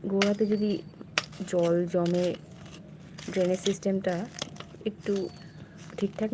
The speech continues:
না থাকলে এরকমটা হয়। এবার যত ভালোই ড্রেনেজ সিস্টেম করা হোক না কেন, যদি টানা বৃষ্টি হতে থাকে তখন কিন্তু এই গাছের গোড়াতে জল দাঁড়িয়েই যায়। তো তার জন্য এইভাবে হালকা করে মাটিগুলোকে একটু খুঁড়ে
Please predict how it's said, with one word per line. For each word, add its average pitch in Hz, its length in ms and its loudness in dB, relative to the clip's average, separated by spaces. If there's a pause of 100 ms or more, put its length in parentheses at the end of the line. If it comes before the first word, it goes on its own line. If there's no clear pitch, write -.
না 170 140 0
থাকলে 208 220 0 (720)
এরকমটা 214 460 4
হয়। 156 180 -2 (260)
এবার 170 200 6 (800)
যত 147 200 2 (160)
ভালোই 180 300 6
ড্রেনেজ 247 300 6
সিস্টেম - 240 6 (100)
করা 196 200 4
হোক 208 180 2
না 185 100 6
কেন, 160 140 2 (420)
যদি 240 140 0 (100)
টানা 180 220 2 (100)
বৃষ্টি 220 260 4
হতে 240 180 12
থাকে 240 120 2 (100)
তখন 196 260 2
কিন্তু 202 200 4 (120)
এই 185 60 2 (580)
গাছের 160 300 0
গোড়াতে 175 320 4
জল 170 140 6 (120)
দাঁড়িয়েই 156 460 0
যায়। 147 140 -6 (480)
তো - 60 -2 (120)
তার 139 160 2 (100)
জন্য 196 180 4 (300)
এইভাবে 170 400 2 (460)
হালকা 156 400 2
করে 175 180 2 (720)
মাটিগুলোকে 170 640 0 (760)
একটু - 160 -4 (120)
খুঁড়ে 170 200 2